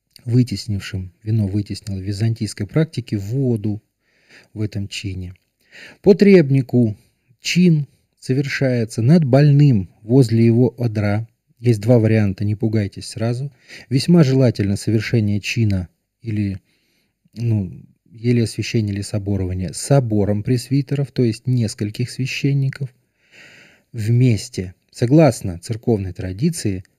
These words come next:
принимать это таинство можно только один раз в год, в течение одного заболевания. Вот так.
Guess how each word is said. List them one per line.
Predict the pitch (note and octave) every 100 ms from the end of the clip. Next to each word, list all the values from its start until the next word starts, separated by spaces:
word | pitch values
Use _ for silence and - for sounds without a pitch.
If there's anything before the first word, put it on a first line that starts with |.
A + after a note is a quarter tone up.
| _
принимать | - A2 G#2+ G#2 F#2
это | E2+ -
таинство | - D3 D#3 - F2+
можно | F#2 G2+ F#2 F2
только | - C3 D#3 -
один | A2 G2+ G#2 B2+ - _
раз | - F#2 F#2 F#2+ - _
в | A#2 F#2
год, | F2 F#2 - _ _ _
в |
течение | - - - G2
одного | G2 G2 A2
заболевания. | A#2+ A2+ G#2 F#2+ F2 F2 F2+ F#2+ _ _ _ _ _ _ _ _
Вот | B2 D3
так. | - D3 _